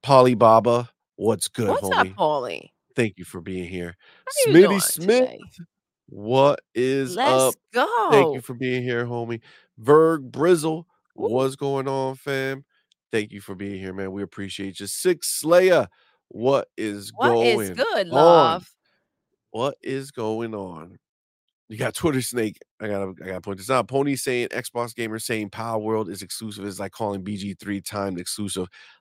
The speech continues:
Speaker 1: Laughing my ass off. It's a different situation. B G three was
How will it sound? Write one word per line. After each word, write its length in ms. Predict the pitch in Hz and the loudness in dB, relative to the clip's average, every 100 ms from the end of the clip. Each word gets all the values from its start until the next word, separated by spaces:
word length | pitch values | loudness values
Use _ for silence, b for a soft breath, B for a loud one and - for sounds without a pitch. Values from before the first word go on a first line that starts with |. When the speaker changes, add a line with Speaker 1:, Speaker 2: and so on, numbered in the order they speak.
| - | -6
Speaker 1:
Laughing 220 | 101 98 | -6 -4
my 120 | 98 | -6
ass 160 | 95 95 | -4 -4
off. 140 | 98 | -4
It's 100 | 98 | -4
a 60 | 101 | -6
different 280 | 95 104 98 | -2 -2 -4
situation. 460 | 98 101 98 95 92 | -8 -6 -6 -6 -6
B 140 | 107 | -6
G 160 | 95 98 | -6 -8
three 320 | 95 104 95 b b b | -6 -6 -6 b b b
was 160 | 101 | -8